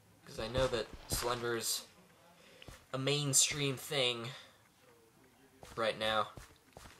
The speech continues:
Like Gangnam Style. By the way, that shit is, <laughs> it's kind of annoying. It was, it was kind of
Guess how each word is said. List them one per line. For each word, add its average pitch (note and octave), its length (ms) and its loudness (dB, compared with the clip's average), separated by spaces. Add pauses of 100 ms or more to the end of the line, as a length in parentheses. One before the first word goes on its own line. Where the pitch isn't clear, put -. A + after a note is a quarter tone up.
Like G#2+ 240 -4
Gangnam A#2+ 380 2
Style. A2 480 2 (960)
By A#2 120 -2
the A2+ 60 4
way, A2 160 6
that A#2+ 160 0
shit A2+ 260 2
is, G#2 460 -2 (440)
<laughs> - 460 -12 (580)
it's - 120 -2
kind C3+ 200 0
of B2 100 -2
annoying. A2+ 480 0
It C3+ 80 -2
was, C#3+ 200 2 (100)
it E3 60 0
was D3 160 0
kind F3+ 220 2
of A#2+ 120 2